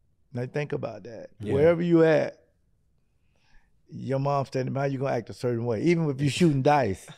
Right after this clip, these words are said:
Speaker 1: <laughs> you at the casino, your, "Oh, okay, Mom, can't do this, can't do," it don't matter. That was an ultimate compliment.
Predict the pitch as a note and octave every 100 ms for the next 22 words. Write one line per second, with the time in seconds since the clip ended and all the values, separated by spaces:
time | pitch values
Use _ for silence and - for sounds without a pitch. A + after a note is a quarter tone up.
0 | _ _ _ _ - - - - D3+ B2
1 | - - - - D#3 D#3+ D3 D3+ D3+ C3
2 | D#3+ D3+ C3+ B2+ - C3 C#3+ - A#2 G2
3 | - G2+ - - - F#2 - - _ -
4 | B2 A#2+ A2 A2+ A2+ - A2+ A2+ B2 C3
5 | - D3 C3+ C3+ C#3 C3+ A#2+ A2 A#2+ B2+
6 | A2 G2+ _ _ - A#2 G2+ G#2 G2 F#2
7 | - F#2+ F2+